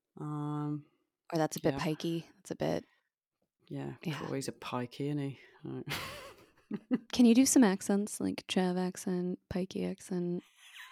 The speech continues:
Speaker 1: <laughs>
Speaker 2: Please.
Speaker 1: Uh, um, I can try, yeah. Uh, so, like, it's funny, actually, 'cause they had, like,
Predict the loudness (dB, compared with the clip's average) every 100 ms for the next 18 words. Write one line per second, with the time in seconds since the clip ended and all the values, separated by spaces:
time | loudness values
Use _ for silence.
0 | -10 -10 -8 -10 -10 -14 -20 -18 -20 _
1 | -4 0 2 2 0 -4 -4 -6 -6 -16
2 | -20 -20 -20 -20 _ -4 -2 0 0 0
3 | -2 -6 _ _ -20 -20 -20 -20 _ _
4 | _ _ _ _ _ _ _ _ _ -12
5 | -8 -8 -6 -6 -4 -4 -4 -4 -4 -6
6 | -10 _ _ _ _ _ _ _ -8 -6
7 | -6 -6 -10 -16 _ _ _ _ _ _
8 | _ _ _ _ _ -8 -4 0 0 2
9 | 0 -2 -8 -20 _ _ _ _ _ _
10 | _ _ _ _ _ _ _ _ -4 -4
11 | -4 _ _ -20 -20 _ 2 8 8 8
12 | 4 2 0 0 0 2 4 2 2